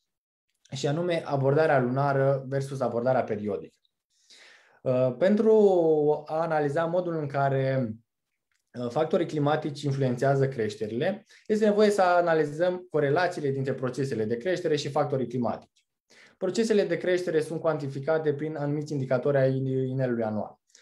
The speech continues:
Acesta poate, aceștia pot fi reprezentați de lățimea inelului anual, lățimea lemnului timpuriu, lățimea lemnului târziu,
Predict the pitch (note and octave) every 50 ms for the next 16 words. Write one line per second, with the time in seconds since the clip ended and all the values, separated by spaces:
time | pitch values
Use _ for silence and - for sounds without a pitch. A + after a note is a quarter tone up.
0 | _ _ _ - E3 - G#3 G3+ G3+ F#3 F3 - F#3 F3 F3+ F3+ F3+ F3 E3+ E3+
1 | E3+ F3 - D#3 D#3+ - - G3 - F#3 E3+ E3+ F3 E3 - E3+ E3 D#3 D3+ C#3
2 | D3 C#3+ D3 D3 C#3+ C#3+ C#3+ C3 B2+ A#2+ A#2+ A2 A#2 - A#2 G#2+ B2+ B2+ - G#3+
3 | A3 G#3+ G#3 G3+ F#3+ F#3 F#3 F3+ F3+ F3+ F3 E3+ E3+ E3 E3 D#3+ D#3+ D#3 - -
4 | - _ _ _ - A#2+ A#2 A#2 A#2+ D3 D#3 E3+ E3+ E3+ E3 D#3 D#3 D#3 D3+ C#3
5 | C3+ C3 - C3+ A#2+ - D#3 E3+ F#3+ F3+ E3 D#3+ D#3 D#3 - D3 C#3 C3+ C3 C3
6 | B2+ B2+ B2 A#2+ B2 B2+ C3 C3 B2+ A#2+ A2+ A#2 B2 B2 B2 D#3+ G3+ G#3 G3 -